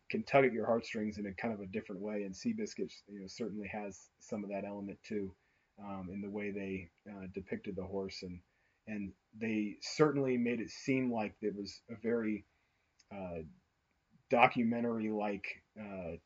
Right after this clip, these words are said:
telling of the story. Um, you know, it's definitely made as a film, but, uh, a lot of narration in the film to kinda give the background of, of what Seabiscuit was like. And, um, you know, it's based on some books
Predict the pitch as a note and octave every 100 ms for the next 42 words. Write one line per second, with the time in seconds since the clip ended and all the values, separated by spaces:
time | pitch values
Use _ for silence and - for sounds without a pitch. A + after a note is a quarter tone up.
0 | - - B2+ A#2 G#2+ F#2 F#2+ - G2 F2
1 | E2+ E2 G2 G2 F2+ D#2 C2+ G#2 G#2 -
2 | A2+ C3 B2+ A#2 A2 A#2 A2+ F#2+ - B2+
3 | A2 G2+ F#2+ F#2+ - _ _ _ - G#2
4 | G2 F#2 A#2 A#2+ A#2 A2+ A2 G#2+ - A2+
5 | G#2+ G#2+ - A2 A2 G#2 - A2 G2+ -
6 | - A2+ G#2+ G2 G#2 G#2 G#2+ G#2 G2+ G2+
7 | F#2 - - G2+ G2 G#2 G2+ - G2 G2+
8 | - F2+ F#2+ F#2+ G2+ G2+ G2+ F#2 F2+ _
9 | _ _ _ G2+ F2+ E2 D2+ C#2 - -
10 | G#2 F#2+ - A2 A2 G#2+ G#2+ G#2+ G2+ G#2+